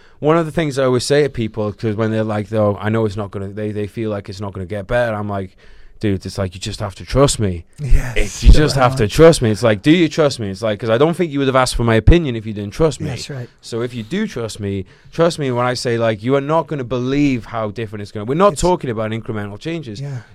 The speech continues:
Speaker 1: It's gonna be like you've been given basically a whole new brain.
Speaker 2: Yes.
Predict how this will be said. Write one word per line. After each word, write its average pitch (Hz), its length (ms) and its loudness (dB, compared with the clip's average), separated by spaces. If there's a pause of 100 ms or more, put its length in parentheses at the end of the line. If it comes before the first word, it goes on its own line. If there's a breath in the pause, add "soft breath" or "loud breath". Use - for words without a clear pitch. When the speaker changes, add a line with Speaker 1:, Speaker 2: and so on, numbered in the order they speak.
Speaker 1:
It's 120 140 -16
gonna 175 220 -6
be 160 220 -6
like 117 260 -4
you've 113 160 -10
been 113 180 -8
given 123 300 -8
basically 107 560 -8
a 101 140 -8
whole 113 320 -4
new 104 180 -4
brain. 127 500 -6
Speaker 2:
Yes. 156 460 -12